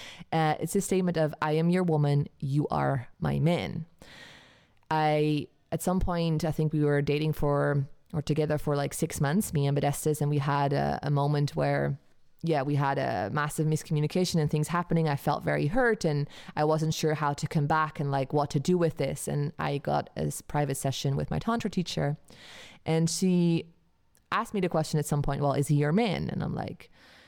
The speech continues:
"Yeah, like, he's my person. He's my man." And she asked me, "Well, do you believe you're his woman?" I'm like, "Yeah, I, I totally believe I'm his woman." Um, so then she was like, "Well, tell him that. So say these words,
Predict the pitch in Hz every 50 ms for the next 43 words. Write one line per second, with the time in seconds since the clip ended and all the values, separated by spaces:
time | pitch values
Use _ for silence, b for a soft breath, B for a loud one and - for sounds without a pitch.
0 | B B B B _ _ _ - 226 359 330 160 - - - - - - - 165
1 | 165 160 165 - 165 156 156 - - 302 - - - - 127 139 143 139 156 156
2 | 151 156 196 202 175 - - - - - - 151 143 139 139 - - _ _ -
3 | - - 160 151 135 139 135 - - 147 143 135 139 135 139 147 143 139 147 147
4 | 147 147 156 160 143 143 135 139 147 156 - 156 147 147 143 143 139 139 143 147
5 | - 190 247 302 247 170 131 113 - - - - - 151 156 156 156 - - -
6 | - - - _ _ _ _ _ - 175 220 285 240 - - 139 143 135 139 -
7 | - - 147 143 - - 143 143 151 160 156 151 156 147 147 143 147 156 - -
8 | 131 143 151 160 165 196 254 262 - - - - - B B B B B B B
9 | B B _ - 156 156 147 147 143 143 139 - - - - 160 151 147 147 147
10 | 143 143 - - _ _ _ _ _ - - - - 165 156 156 160 - 156 143
11 | 143 143 139 131 131 - 139 139 151 - - - 240 359 370 311 180 160 147 151
12 | - - - - _ _ _ _ _ _ - - - 165 160 160 - - 180 190
13 | 196 208 196 214 285 339 285 - 143 - -